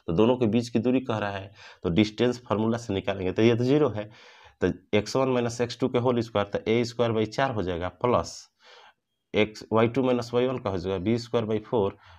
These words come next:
तो फ़ोर लघुत्तम लेंगे तो आंसर हो जाएगा ए स्क्वायर प्लस बी स्क्वायर आ, बटा में टू। ऑप्शन नंबर, डिस्टेंस फार्मूला लगा देना, ऑप्शन नंबर बी,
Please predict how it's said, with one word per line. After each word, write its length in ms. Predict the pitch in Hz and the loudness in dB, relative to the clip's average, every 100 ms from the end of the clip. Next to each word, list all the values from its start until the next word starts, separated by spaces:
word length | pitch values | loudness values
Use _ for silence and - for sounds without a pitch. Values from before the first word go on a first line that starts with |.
| _ - | _ -10
तो 60 | |
फ़ोर 280 | - 117 123 | 0 2 4
लघुत्तम 480 | 117 101 107 127 117 | 4 2 0 -2 -2
लेंगे 200 | 87 87 | -2 -4
तो 140 | 95 | 0
आंसर 260 | 98 95 117 | 0 0 -4
हो 100 | 95 | -4
जाएगा 240 | 85 87 - | -6 -8 -4
ए 180 | 110 120 | 0 0
स्क्वायर 300 | 120 - 110 - | -2 -2 -4 -4
प्लस 360 | 107 139 - - _ - | -4 -4 -6 -20 _ -10
बी 240 | 85 117 120 | -2 0 0
स्क्वायर 400 | - 92 92 - | -4 -6 -6 -8
आ, 40 | 82 | -6
बटा 280 | 95 - 123 | -6 -6 -10
में 140 | 78 - - | -10 -14 -14
टू। 120 | 64 - _ - | -14 -14 _ -10
ऑप्शन 320 | - - 120 | -8 4 6
नंबर, 440 | 104 95 113 127 - _ _ _ _ _ _ _ _ - - - _ _ _ _ _ _ _ - _ - | 6 4 2 -2 -10 _ _ _ _ _ _ _ _ -20 -20 -20 _ _ _ _ _ _ _ -20 _ 2
डिस्टेंस 460 | 104 - 123 123 123 | 4 6 6 6 6
फार्मूला 380 | 113 107 113 113 | 4 6 8 10
लगा 240 | 113 113 | 10 6
देना, 220 | 110 107 110 | 4 4 2
ऑप्शन 260 | - 117 | 2 2
नंबर 340 | 107 101 123 165 - - - | 2 0 -4 -8 -20 -18 -6
बी, 320 | 78 101 80 | 2 4 4